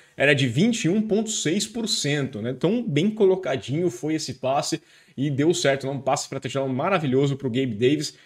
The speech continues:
Se você não viu, procura aí nas redes sociais que tem aí esse pa-, eu não posso colocar porque senão a N F L derruba o meu vídeo, é assim que funciona. É,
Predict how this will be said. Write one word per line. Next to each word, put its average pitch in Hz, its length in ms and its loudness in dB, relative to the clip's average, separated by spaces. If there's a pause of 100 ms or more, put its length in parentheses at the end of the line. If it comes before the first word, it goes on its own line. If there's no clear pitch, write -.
Se - 160 -12
você 156 100 0
não 151 140 -2
viu, 135 200 0
procura 151 440 2
aí 151 60 0
nas 139 120 -6
redes 131 160 -6
sociais 127 400 -2
que - 80 -20
tem 143 240 0
aí 127 240 0
esse - 140 -12
pa-, - 180 -4
eu 160 80 2
não 226 80 2
posso 175 260 -2
colocar 156 360 2
porque 180 180 -6
senão 156 220 -2
a 160 40 0
N 151 100 0
F 139 120 -6
L 151 100 0
derruba 143 340 2
o - 20 -2
meu 143 160 0
vídeo, 110 260 -2
é 120 60 0
assim 135 240 -4
que - 60 -16
funciona. 123 420 -2 (300)
É, 127 460 2